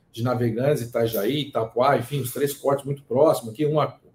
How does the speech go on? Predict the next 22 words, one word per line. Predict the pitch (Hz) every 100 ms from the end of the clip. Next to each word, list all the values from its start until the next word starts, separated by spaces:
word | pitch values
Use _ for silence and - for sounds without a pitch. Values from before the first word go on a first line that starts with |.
| _ _
na, | 117 120
na, | 131 139 123
Navegantes | 139 143 139 180
está | 156 165
a | 151
dois | 156 208 202
quilômetros, | 156 147 190 196 180 175 156
Itajaí | 160 156 160 170 170
a |
cinco, | 143 175 202 175
Itapuá | 170 165 160 175 170 160
a |
sessenta. | - 160 - 151 131 117
Então | 131 156
a |
gente | 165
tá | 165
aqui | 160
nessa | 175 165 -
meiuca | 156 143 180 175
aqui, | - 196
né? | 160